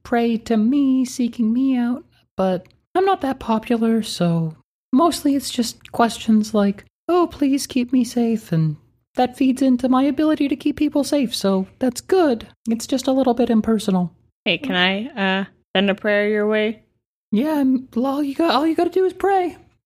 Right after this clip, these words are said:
Speaker 2: Well, I pray that one day Ariston can hope to be half as stylish as you are.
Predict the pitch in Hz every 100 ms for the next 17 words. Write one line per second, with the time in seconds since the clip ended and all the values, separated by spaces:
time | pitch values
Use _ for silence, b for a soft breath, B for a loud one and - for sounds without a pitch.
0 | - 196 170 185 233 240 247 190 170 180
1 | _ _ - 180 160 175 220 240 247 196
2 | 170 185 - _ 190 190 196 202 196 196
3 | 196 185 180 - _ - 196 - 220 196
4 | 165 175 - _ - 175 185 190 - 190
5 | 175 165 - 170 170 170 139 120 139